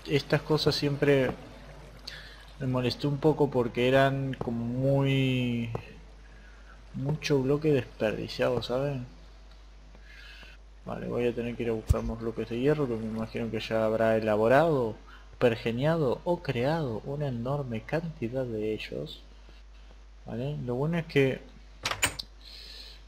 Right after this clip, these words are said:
el, el mod este de, de la alquimia es una salvada para muchos mods, porque primero que te permite, eh,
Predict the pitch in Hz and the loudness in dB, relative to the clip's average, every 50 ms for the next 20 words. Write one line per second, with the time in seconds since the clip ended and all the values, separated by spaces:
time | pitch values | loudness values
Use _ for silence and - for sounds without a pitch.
0 | - - - - - - - - - - - - - - 143 135 131 123 - 151 | -20 -20 -20 -20 -20 -20 -20 -20 -20 -20 -18 -14 -6 -2 0 0 0 0 0 0
1 | 147 139 139 151 165 190 196 196 208 214 - - - - 220 226 220 240 - 151 | 2 2 4 4 6 6 6 6 6 4 2 0 2 4 6 6 6 4 0 -4
2 | 143 135 131 127 123 123 120 120 120 117 117 113 120 117 113 117 117 113 117 - | 0 2 4 4 4 4 4 2 2 2 0 0 0 2 4 4 2 2 0 -2
3 | 170 180 190 196 196 208 214 220 220 - - - 143 - - - 185 175 160 135 | -2 0 2 2 2 2 2 0 -2 -6 -10 -8 -6 -4 -4 -2 -2 0 0 0
4 | - - 120 113 113 127 143 160 165 151 - 123 120 123 131 131 - - 113 117 | 0 0 0 2 4 6 6 6 4 4 2 2 0 0 -4 -6 -6 -6 -6 -4
5 | 127 139 139 123 - - - - 120 117 113 104 110 110 107 107 107 113 - - | -2 -2 -2 -2 -6 -10 -10 -6 -4 -4 -4 -2 -2 0 0 0 -2 -4 -8 -14
6 | - - - - - - - - - - - - 127 131 151 180 196 196 190 170 | -20 -20 -20 -20 -20 -20 -20 -20 -20 -16 -8 -4 -2 2 4 4 4 4 4 2
7 | 156 151 143 143 139 135 147 160 156 156 170 170 170 165 165 - 131 120 120 117 | 0 0 2 2 2 2 2 0 2 2 4 4 4 2 2 2 2 4 4 4
8 | 113 113 113 110 110 110 107 107 104 104 | 4 4 4 4 4 2 0 0 -2 -4